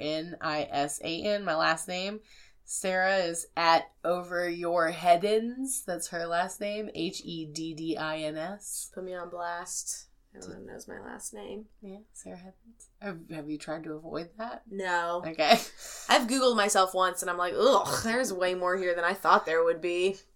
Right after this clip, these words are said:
Speaker 1: <laughs>
Speaker 2: 'Cause you know when you're dating someone and you find out their last name, so you Google them just
Speaker 1: Right.
Speaker 2: to look up any dish? I've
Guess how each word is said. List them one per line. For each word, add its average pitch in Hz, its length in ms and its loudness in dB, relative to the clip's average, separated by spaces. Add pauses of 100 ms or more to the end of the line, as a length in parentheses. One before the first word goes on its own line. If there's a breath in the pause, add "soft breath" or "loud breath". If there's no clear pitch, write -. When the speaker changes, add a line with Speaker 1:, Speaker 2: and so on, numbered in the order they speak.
(120)
Speaker 1:
<laughs> 226 720 10
Speaker 2:
'Cause 269 140 4
you 294 60 0
know 294 100 2
when 302 120 2
you're 277 80 0
dating 226 340 2
someone 233 340 -4
and 214 140 -2
you 180 160 -10 (120)
find 175 240 0
out 175 140 2
their 175 120 -2
last 175 300 0
name, 170 240 -8
so 165 120 -6
you 165 100 -8
Google 170 360 -6
them 190 380 -6
just 156 100 0
Speaker 1:
Right. 135 200 2
Speaker 2:
to 175 80 -2
look 170 160 -2
up 175 140 -10
any 170 180 -8
dish? 165 580 -6 (400)
I've 208 300 0